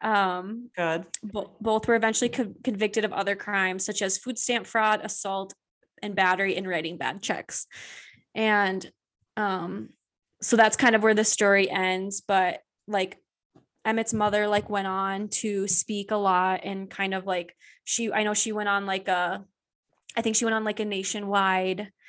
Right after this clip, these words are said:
Speaker 1: um, speech tour, and they helped raise money for the N double A C P. And it also just, like, helped lead kind of this movement. And, um, ob-, I think everyone knows the story of Rosa Parks
Speaker 2: Mm-hmm.
Speaker 1: when,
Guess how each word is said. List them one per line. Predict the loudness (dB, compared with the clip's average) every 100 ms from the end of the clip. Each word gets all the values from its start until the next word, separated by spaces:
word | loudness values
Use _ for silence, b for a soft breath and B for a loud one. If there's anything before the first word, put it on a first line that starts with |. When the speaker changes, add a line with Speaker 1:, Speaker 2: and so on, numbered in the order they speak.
| b b b _
Speaker 1:
um, | 0 0 0 0
speech | 0 2 0 2 0
tour, | 2 4 4
and | 2 -4
they |
helped | -6 -8 -6
raise | -6 -2
money | -2 0 -2
for | -4
the | -4
N | -4 -4
double | -2 -2
A | -2
C | -2 -4
P. | -6 -6 -4 -2 -2
And | -4
it | -4
also | -2 -2 -4
just, | -6 -6 -4
like, | -4
helped | -4 -6 -6 -14 _ _ _ _ -14
lead | -8 -4 -2 -2 -4 _ -20 -14
kind | -4 -2
of | -2 -6 -18 _ _
this | -8 0 2
movement. | 2 4 2 2 -2 0
And, | -2 -4 -8 B B B
um, | 4 6 6 2 2
ob-, | 2 4
I | 2
think | 2 0 0
everyone | 2 2 2
knows | 0 -4
the | 0
story | 0 0 0 0
of | -2 -2
Rosa | -2 -2
Parks | -2 2 2 2 0 0 0 -4
Speaker 2:
Mm-hmm. | -10 -4
Speaker 1:
when, | -4 -4 -8